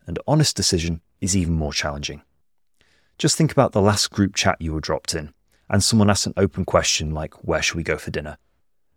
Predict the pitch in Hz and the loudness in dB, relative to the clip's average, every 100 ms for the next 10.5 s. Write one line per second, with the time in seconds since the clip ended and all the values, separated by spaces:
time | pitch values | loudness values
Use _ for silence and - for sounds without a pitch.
0 | _ 120 120 113 98 92 85 - 90 87 | _ -2 4 4 4 -2 -4 0 0 0
1 | - - 82 - 76 - 78 - - - | -4 -6 -6 -6 -6 -4 -4 -8 -16 -20
2 | - _ _ _ - 104 143 - _ - | -20 _ _ _ 2 2 2 -4 _ -4
3 | 80 71 76 - 78 98 151 - - - | -2 0 -2 0 0 0 -2 -6 -10 -14
4 | _ _ _ _ _ _ - - 98 135 | _ _ _ _ _ _ -4 0 0 -2
5 | _ _ 101 104 - 95 90 - 85 87 | _ _ 4 4 6 6 6 2 -2 -4
6 | - - - - - 76 - 143 - - | -6 -6 -6 -4 -4 2 4 4 2 -4
7 | 120 - _ - 80 - 80 - - - | -4 -8 _ -4 -4 -4 -6 -6 0 2
8 | 113 139 - _ _ _ _ - - 151 | 2 0 -6 _ _ _ _ -6 2 2
9 | 139 _ _ _ _ - 151 135 107 - | 2 _ _ _ _ 2 4 6 4 4
10 | 90 80 78 76 | 2 2 0 -2